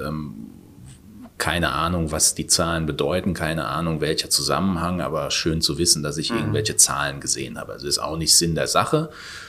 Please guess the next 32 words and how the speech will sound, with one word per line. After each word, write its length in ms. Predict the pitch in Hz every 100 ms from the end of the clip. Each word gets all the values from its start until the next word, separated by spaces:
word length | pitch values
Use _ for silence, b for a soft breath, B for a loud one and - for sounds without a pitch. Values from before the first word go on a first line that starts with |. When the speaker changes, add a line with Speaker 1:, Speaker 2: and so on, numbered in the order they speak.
| B B
Speaker 1:
Und 120 | - 73
wenn 100 | 82
man 120 | 82
dann 160 | 82 95
an 160 | 92
einen 140 | 90 78
Punkt 240 | 98 95
kommt, 200 | 90 85
dass 140 | 80
man 140 | - 80
in 120 | 80
einem 120 | 76
Bereich 540 | 76 69 73 69 - -
ist, 380 | 120 127 - 71
wo 100 | 73
man 200 | 71 69
zum 140 | -
Beispiel 280 | 65 - -
sagt, 240 | 73 -
den 120 | - 73
muss 220 | 98 -
ich 160 | -
jetzt 460 | - - - - - - - - - -
gar 240 | - 69 78
nicht 200 | 73 -
so 460 | - 76 80 76 -
messen 460 | 67 80 - 71
wie 100 | 71
jetzt 320 | 73 - -
das 140 | - -
Thema 260 | 71 73
Conversions, 800 | 67 - 62 71 104 85 78 -